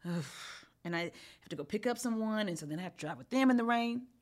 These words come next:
All these things, right? Because the rain triggered the sadness, eh, and it's think-, making you think that the rain is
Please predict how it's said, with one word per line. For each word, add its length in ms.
All 220
these 180
things, 300
right? 240
Because 240
the 80
rain 340
triggered 200
the 60
sadness, 520
eh, 140
and 100
it's 80
think-, 300
making 220
you 100
think 220
that 260
the 80
rain 280
is 220